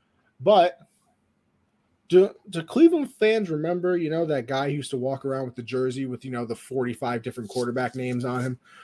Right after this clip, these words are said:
Like, you finally got it right in a way where you're not drafting a quarterback literally every year. And you're, like,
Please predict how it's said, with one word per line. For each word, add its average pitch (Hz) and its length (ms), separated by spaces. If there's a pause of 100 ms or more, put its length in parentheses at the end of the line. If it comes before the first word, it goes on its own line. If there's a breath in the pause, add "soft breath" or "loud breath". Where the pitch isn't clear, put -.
(180 soft breath)
Like, 151 300 (760)
you 147 140
finally 233 560
got 151 360
it 135 120
right 110 380 (580)
in 160 120
a 147 80
way 127 420 (640)
where 151 320
you're 143 200
not 160 220
drafting 147 400
a 127 60
quarterback 139 500
literally 131 480
every 107 240
year. 92 240 (960)
And 156 340
you're, 147 500
like, 190 380